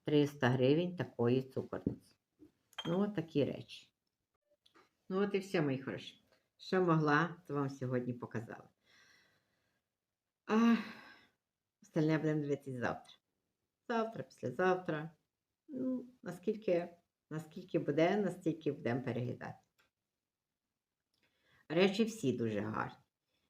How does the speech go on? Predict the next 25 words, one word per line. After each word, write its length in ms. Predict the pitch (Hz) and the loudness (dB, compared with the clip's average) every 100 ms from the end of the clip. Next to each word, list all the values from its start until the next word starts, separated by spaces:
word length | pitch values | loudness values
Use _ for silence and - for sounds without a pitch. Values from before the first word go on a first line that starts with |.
| _ | _
Речі 500 | - 147 156 170 - | -4 2 2 2 -2
делікатні, 920 | 190 165 185 185 151 120 113 - - 127 | 0 2 2 2 2 2 2 -8 -8 -2
є 200 | 147 180 | 2 2
в 100 | 180 | 2
чому 320 | 170 165 160 | 0 2 2
вибирати, 720 | 147 143 139 123 98 110 113 | -2 0 2 2 0 -4 -10
кому 280 | - 156 175 | -4 -2 0
дешевше, 680 | 170 160 - 95 - - | 2 0 -2 -4 -6 -14
кому 280 | - 143 165 | -8 -2 -2
дорожче, 640 | 165 160 143 113 120 - 139 | 4 4 4 2 0 -6 -12
хто, 640 | - _ 165 175 180 180 - - _ | -14 _ 2 4 4 0 -8 -20 _
е, 480 | 120 120 135 135 135 | -4 0 0 0 0
на 260 | 131 147 | 0 0
що 220 | 147 - 165 | -2 -2 -4
спроможний. 680 | - 147 120 82 - - - _ _ _ _ _ _ _ | -2 -2 0 -2 -8 -18 -20 _ _ _ _ _ _ _
Але 220 | 165 165 | 0 2
речі 320 | 156 165 165 151 | 4 4 0 -6
всі 260 | - 127 | -6 -4
гарні. 340 | 110 120 131 - _ _ _ _ _ _ _ _ _ _ _ _ _ _ _ _ _ _ _ _ _ _ _ _ _ _ _ _ _ _ _ | -4 -6 -10 -16 _ _ _ _ _ _ _ _ _ _ _ _ _ _ _ _ _ _ _ _ _ _ _ _ _ _ _ _ _ _ _
Що 220 | - - | -12 -10
хочу 260 | 202 202 - | -8 -10 -14
сказати? 440 | - - - - - _ | -14 -12 -12 -14 -20 _
Хочу 360 | - 175 196 | -4 -4 -4
подякувати 760 | - 156 123 - - - - - | -2 0 -2 -6 -8 -12 -12 -14
вам 140 | - | -14